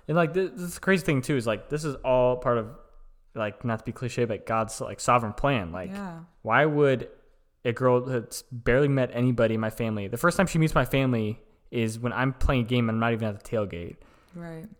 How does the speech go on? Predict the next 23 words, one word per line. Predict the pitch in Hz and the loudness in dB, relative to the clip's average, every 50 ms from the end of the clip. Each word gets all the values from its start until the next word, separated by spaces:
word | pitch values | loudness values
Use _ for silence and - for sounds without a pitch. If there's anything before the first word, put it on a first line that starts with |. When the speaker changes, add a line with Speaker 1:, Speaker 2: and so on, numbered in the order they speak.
| _ _ - | _ _ -4
Speaker 1:
Second, | - - 175 175 - 135 117 110 | 0 2 2 4 2 0 -2 -2
like, | 113 110 - | -4 -6 -6
she's | - - 147 139 131 - - - | -4 -2 -2 -2 -2 -2 -6 -8
decided | - - - 131 120 151 147 143 127 | -10 -10 -10 -4 0 2 2 2 0
to | 123 | -2
stick | - - - 147 - | -2 -2 -2 -2 -2
around | 131 113 107 107 120 147 175 208 220 208 - | -2 -2 0 0 0 0 0 -2 -4 -4 -6
for | - 185 | -6 -6
some | - - 208 214 | -6 -6 -6 -4
reason, | 214 220 214 208 233 233 240 233 | -4 -4 -4 -2 -2 -2 -2 -2
like, | 185 127 110 110 107 - - - | 0 0 0 0 -2 -4 -10 -8
and, | - - - - | -6 -4 -4 -2
Speaker 2:
Mm-hmm. | 104 | -2
Speaker 1:
and | 117 113 117 | -2 -4 -4
come | - - 139 139 143 | -2 -2 0 0 0
to | - 160 | 2 2
the | 147 127 | 2 4
hospital | 123 127 135 - - - 160 | 4 2 0 0 -2 -2 0
and | 147 143 | 0 0
all | 139 143 143 | 0 0 0
this | 151 143 | 0 -2
stuff, | - - 165 175 - - - - | -4 -4 -4 -4 -4 -6 -8 -6
like, | 110 101 98 101 - - | -4 -4 -4 -6 -10 -18